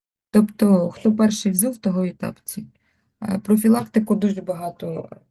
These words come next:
лікарів так само в, е, таких спеціалізованих поліклініках можуть вписувати. Тому цей діаг-, цей, е, тип епізоду варто,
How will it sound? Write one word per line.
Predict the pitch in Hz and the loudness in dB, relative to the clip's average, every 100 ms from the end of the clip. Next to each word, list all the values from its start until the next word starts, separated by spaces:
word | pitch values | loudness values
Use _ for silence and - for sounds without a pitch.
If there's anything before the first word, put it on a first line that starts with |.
| _ | _
лікарів | 220 214 220 220 269 | -10 -8 -6 -4 -6
так | - 214 | -8 -8
само | - 190 185 190 190 | -6 -4 -4 -2 -2
в, | 175 170 170 185 180 170 165 - | -4 -6 -2 0 0 -4 -8 -10
е, | - 185 180 175 87 - - _ | -8 -6 -6 -6 -8 -14 -20 _
таких | 190 - 165 - - - | -10 -8 -12 -12 -20 -14
спеціалізованих | - - 190 185 175 175 160 156 143 | -8 -6 -2 -2 0 0 0 -4 -8
поліклініках | - 170 165 247 220 208 180 - | -10 -12 -6 0 0 0 -8 -8
можуть | 170 160 _ | -12 -12 _
вписувати. | - 180 - 165 - | -10 -8 -8 -10 -12
Тому | - 233 254 233 - _ _ _ _ _ _ | -4 -2 0 0 -4 _ _ _ _ _ _
цей | - 233 | 0 2
діаг-, | 202 190 185 214 208 | 2 0 -2 -6 -2
цей, | - 226 208 202 | 0 2 0 -2
е, | 196 185 165 | -8 -6 -6
тип | - 214 | -6 -8
епізоду | 170 180 165 185 175 | -8 -8 -2 -2 -2
варто, | 160 160 127 156 151 | -6 -6 -8 -8 -8